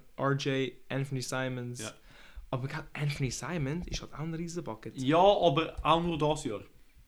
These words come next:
Speaker 2: So, er, er ist, er ist gut gewesen.
Speaker 1: Er hat
Speaker 2: Das letzte
Speaker 1: langsam
Speaker 2: Jahr.
Speaker 1: angefangen.
Speaker 2: Er hat, aber er hat sehr
Speaker 1: Ja.
Speaker 2: langsam angefangen. Also das ist wieder die, das Karriereaspekt. So, er hat seinen Jump gehabt, hat er zwischen der dritten und vier-, und vierten Saison gehabt, von sieben Punkten auf siebzehn Punkte.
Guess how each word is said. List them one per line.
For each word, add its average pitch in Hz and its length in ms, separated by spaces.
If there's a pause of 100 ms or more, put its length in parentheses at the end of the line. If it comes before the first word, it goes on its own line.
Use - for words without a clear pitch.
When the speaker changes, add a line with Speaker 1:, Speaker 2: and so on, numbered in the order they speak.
(880)
Speaker 2:
So, 135 200
er, 151 340
er 143 180
ist, - 140
er 135 160
ist 127 160
gut 185 220
gewesen. - 300
Speaker 1:
Er 139 100
hat 139 80
Speaker 2:
Das - 0
letzte 156 60
Speaker 1:
langsam 185 300
Speaker 2:
Jahr. 160 100
Speaker 1:
angefangen. 120 600
Speaker 2:
Er 120 80
hat, 131 180
aber 139 180
er 139 60
hat 143 100
sehr 147 200
Speaker 1:
Ja. 160 60
Speaker 2:
langsam 160 300
angefangen. 135 340
Also 117 180
das 143 180
ist 139 140
wieder 139 160
die, 131 220
das 135 220
Karriereaspekt. 147 920 (560)
So, - 200
er 127 60
hat 151 140
seinen 143 160
Jump 175 300
gehabt, 143 260
hat 131 80
er 127 80
zwischen 131 320
der - 160
dritten 147 300
und 127 100
vier-, 143 240
und 120 180
vierten 147 220
Saison 143 260
gehabt, 113 200
von 113 100
sieben 131 260
Punkten 139 240
auf 107 80
siebzehn 139 320
Punkte. 110 300